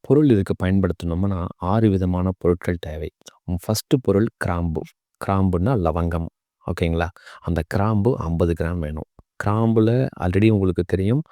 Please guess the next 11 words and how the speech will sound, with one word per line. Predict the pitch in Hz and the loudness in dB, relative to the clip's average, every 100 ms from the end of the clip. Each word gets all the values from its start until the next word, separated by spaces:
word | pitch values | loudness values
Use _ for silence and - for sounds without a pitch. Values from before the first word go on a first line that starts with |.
| - - - | -20 -16 0
யூஜினால் | 95 101 104 104 107 | 2 4 4 4 2
அப்படிங்கிற | - 82 90 90 92 | 0 -2 0 0 -2
ஒரு | 85 80 | -2 -4
கெமிக்கல் | - 87 90 92 | -4 -4 -2 -6
கண்டென்ட் | - 80 80 - | -4 -4 -4 -4
பார்த்தீங்கன்னா, | 82 80 85 120 | -6 -4 -2 0
நம்ம | 87 80 | 0 -2
உடலில் | 80 95 113 101 | 0 2 4 4
உள்ள | 95 87 | 2 0
அனைத்து | 80 87 107 - - | -2 0 -2 -2 -4
உறுப்புகளையும் | 92 95 - 101 - 90 98 | 0 -2 -2 -6 -4 -2 -2